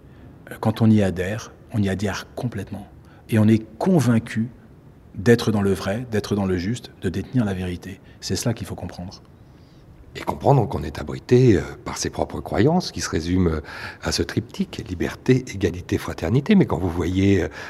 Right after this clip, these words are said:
Speaker 2: Yannis Schröder, des, des collègues qui disent, « Mais tu y crois, toi, encore, à la République ? »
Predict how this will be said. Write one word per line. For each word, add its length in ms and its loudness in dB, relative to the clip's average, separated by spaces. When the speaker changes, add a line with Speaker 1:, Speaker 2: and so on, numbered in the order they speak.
Speaker 2:
Yannis 160 0
Schröder, 520 4
des, 160 -2
des 140 4
collègues 340 6
qui 100 -4
disent, « 160 -2
Mais 80 -4
tu 160 -8
y 60 -6
crois, 480 0
toi, 260 2
encore, 560 2
à 80 2
la 80 2
République ? » 580 -2